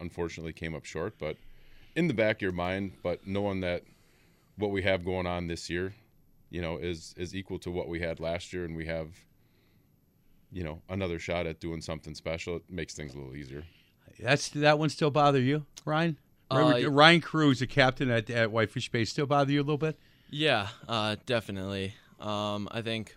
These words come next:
Speaker 3: playing them again this year is gonna be a lot of fun.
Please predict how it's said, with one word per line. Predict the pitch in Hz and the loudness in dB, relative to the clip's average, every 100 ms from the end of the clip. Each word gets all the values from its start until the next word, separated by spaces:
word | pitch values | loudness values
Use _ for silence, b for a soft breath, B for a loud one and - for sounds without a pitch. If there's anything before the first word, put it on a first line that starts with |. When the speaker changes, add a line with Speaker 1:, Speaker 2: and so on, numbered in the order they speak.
| - | -12
Speaker 3:
playing | - 120 | -4 -4
them | 110 107 | -2 -4
again | 104 101 | -4 -4
this | 101 104 - | -4 -6 -4
year | 104 104 - _ - | -4 -4 -8 _ -18
is | - | -10
gonna | 107 | -8
be | 92 95 92 110 | -6 -4 -6 -8
a | 104 | -8
lot | 95 92 | -6 -8
of | 95 | -10
fun. | 98 98 101 | -8 -8 -8